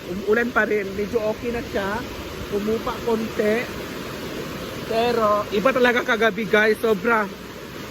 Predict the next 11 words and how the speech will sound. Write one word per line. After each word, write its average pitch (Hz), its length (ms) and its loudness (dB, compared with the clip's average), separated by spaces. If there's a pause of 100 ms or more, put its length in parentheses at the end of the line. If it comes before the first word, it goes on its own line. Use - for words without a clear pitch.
(180)
Hindi 220 160 -4
ko 262 60 4
talaga 233 320 4
akalain 226 480 2
na 196 340 0 (140)
first 240 260 6
time 269 160 4
ko 269 80 2
makita 240 560 2
na 202 300 0 (500)
ganun 240 400 4